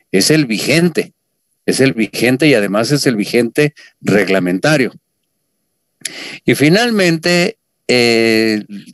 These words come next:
los, eh, eh, todo lo que hagamos, todos los procedimientos que hagamos están encuadrados en una,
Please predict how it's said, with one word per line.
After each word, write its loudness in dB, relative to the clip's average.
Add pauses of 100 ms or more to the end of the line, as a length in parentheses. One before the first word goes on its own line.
los, 0
eh, 4 (480)
eh, 0
todo 0
lo 2
que 0
hagamos, 0
todos -2
los -2
procedimientos -2
que 0
hagamos 0 (380)
están 2
encuadrados 0 (360)
en 0
una, 2